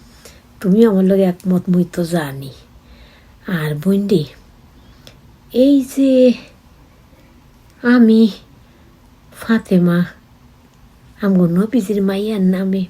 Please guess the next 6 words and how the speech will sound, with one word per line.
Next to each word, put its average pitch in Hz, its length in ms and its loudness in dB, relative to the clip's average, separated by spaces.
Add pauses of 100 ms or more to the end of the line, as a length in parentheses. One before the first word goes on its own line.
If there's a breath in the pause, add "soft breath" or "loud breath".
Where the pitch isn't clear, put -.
মগো 196 300 0
নবীজির 226 680 -2
মাইয়ার 175 380 -6
নামে 185 360 -2
মোর 233 280 0
নাম। 139 320 -6